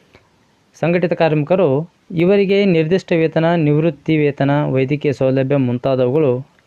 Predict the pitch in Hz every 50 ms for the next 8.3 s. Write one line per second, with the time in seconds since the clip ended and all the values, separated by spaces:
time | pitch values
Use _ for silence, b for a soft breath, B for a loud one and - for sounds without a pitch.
0 | - 127 113 - - 113 120 139 151 151 b b b b b b b b - 143
1 | 143 147 151 160 160 165 139 135 135 147 - _ _ - 131 - 160 175 185 214
2 | - _ - 131 139 143 - 147 139 139 135 131 - 135 - 127 123 127 127 -
3 | 143 151 165 147 135 131 143 - b b b b b b _ _ _ - 139 127
4 | 135 147 170 175 147 135 139 135 127 117 120 127 143 165 180 202 208 _ _ _
5 | _ _ - 127 123 127 127 131 151 147 - - 143 135 135 131 - 139 143 143
6 | 135 127 127 131 143 139 - 143 131 127 123 - 127 131 131 120 117 123 123 135
7 | 127 - 135 123 - 127 120 117 120 131 131 127 120 117 117 107 120 117 113 117
8 | 117 120 131 180 208 214